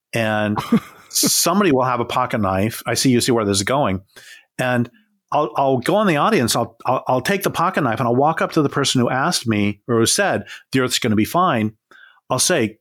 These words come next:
Speaker 1: "Can you hold out your hand, please?" as I'm holding the knife.
Speaker 2: <laughs>
Speaker 1: And they go, "No, of course not."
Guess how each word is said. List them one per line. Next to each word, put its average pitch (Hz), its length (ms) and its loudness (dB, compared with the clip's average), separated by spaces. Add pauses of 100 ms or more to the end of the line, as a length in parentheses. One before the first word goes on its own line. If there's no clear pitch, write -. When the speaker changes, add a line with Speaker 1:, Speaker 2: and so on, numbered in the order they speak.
(120)
Speaker 1:
"Can 131 120 2
you 123 80 2
hold 123 200 0
out 120 140 -2
your 110 100 0
hand, 170 340 2
please?" 98 300 0
as 110 80 -2
I'm 120 100 0
holding 104 280 0
the 101 60 0
knife. 113 420 -4 (120)
Speaker 2:
<laughs> - 160 -10
Speaker 1:
And 131 120 2 (240)
they 143 200 0
go, 180 100 2
"No, 220 320 4
of 120 120 0
course 202 260 0
not." 101 300 -2